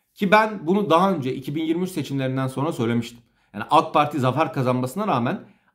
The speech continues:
ak Parti'nin oyları gerilemişti ve gerilemeye devam edecek dedim. Ne yaparsa yapsın. Hani yüzde yirmi beşe kadar gerileyecek bu oylar. Oradan sonra dağılıp dağılmayacağı Erdoğan'a bağlı. Yani onun ak Parti politikasının ne olacağına bağlı.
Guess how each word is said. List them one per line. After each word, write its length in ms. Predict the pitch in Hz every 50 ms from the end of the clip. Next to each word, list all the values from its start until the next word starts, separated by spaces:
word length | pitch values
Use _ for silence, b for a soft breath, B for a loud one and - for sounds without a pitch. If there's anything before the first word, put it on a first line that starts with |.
| b _
ak 260 | 139 185 233 196 -
Parti'nin 340 | 185 165 156 - 160 156 147
oyları 760 | 143 165 165 165 160 156 160 151 147 151 190 233 - - - - _
gerilemişti 680 | - 135 139 135 151 165 180 214 226 - - 262 254 B B B B -
ve 60 | 180
gerilemeye 540 | 143 131 170 165 175 185 190 190 208 202 180
devam 240 | 180 175 175 170
edecek 320 | 139 107 98 90 90 - -
dedim. 160 | - - -
Ne 120 | 90 123 190
yaparsa 440 | 233 233 - 160 135 113 - - 101
yapsın. 320 | 87 - - - _ _ _ _ _ _ _ _
Hani 300 | - 123 123 113 - - - - _ _
yüzde 360 | 107 113 131 165 170 - 233
yirmi 240 | 220 196 190 196 196
beşe 220 | 214 208 208 226
kadar 220 | - 190 180 190 185
gerileyecek 540 | - 139 143 135 127 123 110 117 107 - -
bu 60 | 92
oylar. 220 | 85 - - - _ _ _ _ _ _ _ _ _ _ _ _ _ _ _ _ _ _ _ _ _ _ _ _ _ _ _ _ _
Oradan 420 | 190 220 285 262 196 220 214 208
sonra 460 | 196 - 196 196 196 202 190 190 - - _ _ _ _ _ - 113
dağılıp 360 | 156 156 175 196 196 196 208
dağılmayacağı 760 | 208 208 208 208 190 165 151 147 156 196 226 240 233 - - - _ _ _ _ _ _ _ _ _ _ _ -
Erdoğan'a 540 | 175 180 180 151 156 139 123 110 107 95
bağlı. 220 | 90 90 87 87 - _ _ _
Yani 160 | 110 101 98 98 - -
onun 380 | 131 131 147 160 170 165 - -
ak 240 | 147 143 143 -
Parti 280 | - 143 135 131 - 135
politikasının 600 | 123 123 120 120 - - - 135 127 - 139 131
ne 40 | 120
olacağına 380 | 110 104 98 92 92 90 85
bağlı. 180 | 85 - _